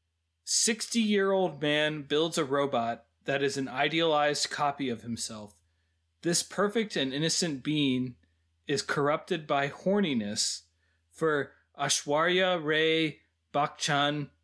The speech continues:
which I think is, she got married and she added on that last name, "Aishwarya Rai Bachchan, and the robot turns evil, creating hundreds of copies of himself, and tries to take over the world with magnets and stuff. Ah, cinema.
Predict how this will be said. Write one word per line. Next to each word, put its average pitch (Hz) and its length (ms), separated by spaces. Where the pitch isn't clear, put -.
which 131 160
I 123 100
think 131 220
is, 123 320
she 131 280
got 120 160
married 113 360
and 113 120
she 120 180
added 113 200
on 110 160
that 110 100
last 110 320
name, 113 300
"Aishwarya 165 680
Rai 143 340
Bachchan, 135 720
and 143 160
the 139 60
robot 170 440
turns 190 300
evil, 139 460
creating 156 400
hundreds 175 360
of 180 120
copies 160 440
of 123 140
himself, 123 560
and 123 160
tries 143 280
to 151 80
take 156 240
over 156 180
the 156 80
world 143 440
with 135 200
magnets 135 800
and 120 240
stuff. - 540
Ah, 139 320
cinema. 101 600